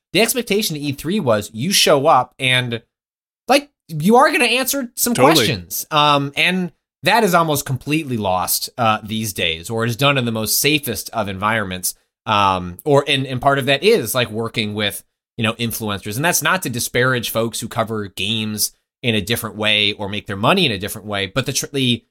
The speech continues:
Speaker 1: the expectation of, like, what you're doing with your relationship with, like, the game maker and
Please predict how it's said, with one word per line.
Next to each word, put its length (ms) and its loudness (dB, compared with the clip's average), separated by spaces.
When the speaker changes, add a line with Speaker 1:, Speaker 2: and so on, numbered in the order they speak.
Speaker 1:
the 80 4
expectation 920 -2
of, 140 -2
like, 160 -4
what 260 -2
you're 140 -4
doing 640 0
with 380 2
your 100 0
relationship 840 0
with, 200 -4
like, 200 -2
the 80 -6
game 280 0
maker 480 -4
and 360 -2